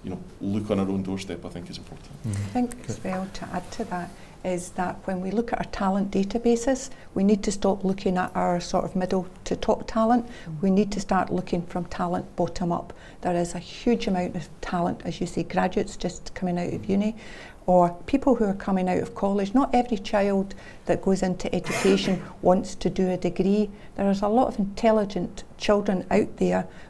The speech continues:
Speaker 3: who want to come into banks, eh, and get a career in banking that don't necessarily have a degree, and there's nothing wrong with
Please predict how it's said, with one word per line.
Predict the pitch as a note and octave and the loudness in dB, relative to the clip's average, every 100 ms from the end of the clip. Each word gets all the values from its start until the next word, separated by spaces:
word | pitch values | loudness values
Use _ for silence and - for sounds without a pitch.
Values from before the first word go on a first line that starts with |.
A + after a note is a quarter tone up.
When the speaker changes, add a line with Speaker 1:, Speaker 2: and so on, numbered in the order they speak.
| - | 2
Speaker 3:
who | F#3+ | 6
want | F3 A3 A3 | 8 6 4
to | A3+ | -4
come | G#3 F3+ | -2 0
into | F#3 F3 - | -2 -4 -8
banks, | F3+ F3+ F#3 - - - - - - - | -6 -4 -6 -8 -12 -14 -16 -20 -8 -2
eh, | F3+ F3 | 0 2
and | F3 E3+ | 0 4
get | A3 | 2
a | G3 | 2
career | - G3+ F#3+ | -2 -2 0
in | F#3 | -2
banking | F3 F#3 F#3+ G3 | -2 -4 -2 -2
that | G3+ | -2
don't | G3+ A3 | -2 -2
necessarily | G3+ G3 G3 - F#3 F3 | 0 0 -2 -4 -4 -2
have | F#3+ | -2
a | G3 | -2
degree, | G3 G3+ A3+ | -4 -2 0
and | G#3+ | 0
there's | G#3 | 0
nothing | B3+ B3 B3 | -4 0 2
wrong | B3+ D4 | 2 0
with | - | -4